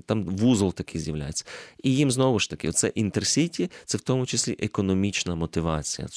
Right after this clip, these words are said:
бо їм катастрофічно в Угорщині не вистачає якраз робочих рук. І, знову ж таки, бачите, от в цьому парадокс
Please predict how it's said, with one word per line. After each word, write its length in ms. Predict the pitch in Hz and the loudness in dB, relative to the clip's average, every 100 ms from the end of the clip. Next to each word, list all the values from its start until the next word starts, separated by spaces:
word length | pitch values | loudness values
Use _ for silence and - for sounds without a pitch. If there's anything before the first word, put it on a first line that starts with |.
| - | -12
бо 180 | 78 95 | 0 2
їм 380 | 131 165 151 107 - - - | 4 4 2 -2 -10 -14 -6
катастрофічно 720 | 117 117 - 120 165 - 110 | -2 0 0 0 0 2 2
в 60 | |
Угорщині 560 | 101 123 165 - 127 117 | 2 2 0 0 -2 0
не 180 | 104 110 | 0 0
вистачає 720 | 107 - 95 - 101 101 90 | 0 -2 -2 -2 -2 -2 -2
якраз 440 | 87 - 92 - - - | -4 -4 -4 -6 -8 -8
робочих 460 | - 90 92 - - | -2 0 0 0 2
рук. 280 | 160 226 - | 2 2 0
І, 140 | 151 - - - | 0 0 -12 -4
знову 140 | 131 156 | 2 2
ж 60 | |
таки, 100 | - | 2
бачите, 260 | 147 160 127 | 0 2 0
от 180 | 117 - - | 0 -6 -6
в 40 | |
цьому 260 | - 160 160 | 0 2 4
парадокс 520 | 131 117 123 127 - | 4 4 4 2 0